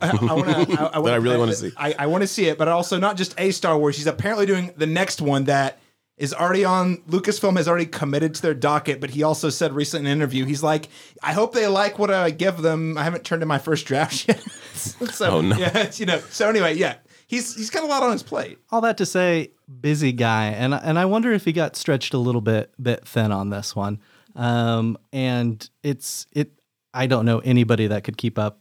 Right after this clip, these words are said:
Speaker 3: with a pace like that, but I feel like some of the humor, um, and some of the things that felt repetitive to me, like the goats screaming, uh, I think he just kinda used the humor sometimes as a crutch throughout this thing.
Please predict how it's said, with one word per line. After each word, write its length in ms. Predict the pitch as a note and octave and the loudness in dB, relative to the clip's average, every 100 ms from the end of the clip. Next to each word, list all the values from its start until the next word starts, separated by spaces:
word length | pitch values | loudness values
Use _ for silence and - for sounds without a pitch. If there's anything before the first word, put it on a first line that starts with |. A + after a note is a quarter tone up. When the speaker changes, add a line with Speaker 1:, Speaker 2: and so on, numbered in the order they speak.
| - | -6
Speaker 3:
with 160 | A2+ | -4
a 40 | G2+ | -4
pace 360 | - G#2 - | -2 -4 -2
like 220 | G#2 G2+ - | -2 -2 0
that, 340 | G#2 G2+ B2 | 0 0 -2
but 220 | A#2 A2 - - - - | 0 0 -2 -20 -12 -4
I 80 | D3+ | 0
feel 160 | G#3 | 2
like 160 | F#3+ D3+ | 0 0
some 140 | F#3 | 0
of 60 | C#3+ | 0
the 40 | |
humor, 480 | A#2 D#3+ D#3 D#3+ D3+ - _ _ | 0 0 2 2 0 -6 _ _
um, 340 | B2 A#2 A2+ A2 | 0 2 2 2
and 120 | G#2+ | 0
some 220 | - C#3 | 0 0
of 80 | B2+ | 0
the 80 | A2+ | -2
things 240 | C#3 B2 | -2 -2
that 120 | A2+ - | -2 -2
felt 180 | A#2+ | -2
repetitive 540 | A#2 G#2+ B2+ A#2+ A#2 A2 | -2 -2 0 0 -2 -2
to 100 | A#2+ | 0
me, 260 | A2+ A#2 A2+ | 0 0 -2
like 240 | A2 G2+ - | -6 -8 -8
the 100 | G2+ | -8
goats 380 | G2+ G#2+ - | -2 -2 -4
screaming, 600 | - - A#2 A#2 A2+ A2+ - - _ - | -10 -6 -2 0 0 -2 -4 -16 _ -2
uh, 800 | B2 A#2+ A#2+ A#2 A#2 A#2 A#2 - - _ _ _ _ _ _ - | 2 2 4 4 2 2 0 -4 -10 _ _ _ _ _ _ -12
I 40 | D#3 | -4
think 220 | F3+ D#3+ | -2 0
he 60 | |
just 160 | D3 D3 | 0 0
kinda 220 | F3 D3+ | 2 4
used 260 | C3 C3+ B2 | 4 2 0
the 60 | |
humor 300 | A#2 D3 C#3+ | -2 2 2
sometimes 540 | B2+ C3 B2 B2 A#2 G2 | 2 2 2 2 0 -2
as 100 | F#2 | -10
a 40 | |
crutch 400 | - B2 A2+ - | -4 -2 -2 -2
throughout 300 | C3+ B2+ B2+ | -2 0 0
this 180 | B2+ - | -4 -4
thing. 300 | C#3 C3 B2+ | 0 0 0